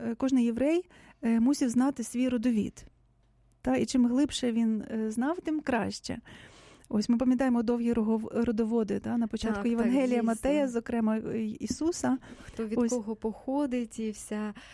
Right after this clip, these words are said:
Speaker 2: ем, все це дерево родоводу дійсно прослідковується так постійно.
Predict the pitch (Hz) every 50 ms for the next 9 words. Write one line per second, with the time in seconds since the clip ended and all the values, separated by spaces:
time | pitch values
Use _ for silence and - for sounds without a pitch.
0 | 233 214 - - - 180 180 180 175 175 165 170 175 175 - 113 160 180 - -
1 | - 190 - - 190 180 214 226 220 220 196 170 180 190 190 208 202 185 196 190
2 | 185 202 233 240 208 208 185 170 180 185 180 - - 175 175 175 170 - - 180
3 | 190 202 - - - 202 - - - 214 233 240 226 214 208 190 180 175 - -
4 | - 180 175 175 170 165 - - - - - 175 170 - - - _ _ _ _
5 | _ - - - - - 180 - 208 - - - - 202 180 165 165 160 160 156
6 | 160